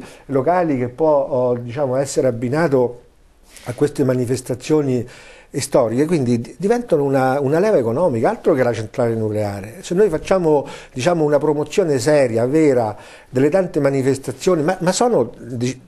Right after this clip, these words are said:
forse centinaia in provincia di Viterbo, non decine, centinaia.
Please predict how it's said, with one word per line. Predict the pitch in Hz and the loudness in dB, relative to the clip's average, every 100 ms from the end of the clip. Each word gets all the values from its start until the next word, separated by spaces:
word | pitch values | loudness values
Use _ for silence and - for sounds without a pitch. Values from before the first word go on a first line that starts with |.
| - | -4
forse | 220 226 151 | -2 0 0
centinaia | 127 156 - 160 294 104 | -2 -4 -2 0 0 -2
in | 95 | -8
provincia | 117 110 - | -10 -12 -10
di | 107 | -10
Viterbo, | 104 101 95 101 185 | -10 -8 -10 -8 -4
non | 196 120 | -2 -2
decine, | 127 107 107 123 | -2 -4 -8 -8
centinaia. | 190 196 160 165 117 113 | -10 -10 -8 -6 -6 -10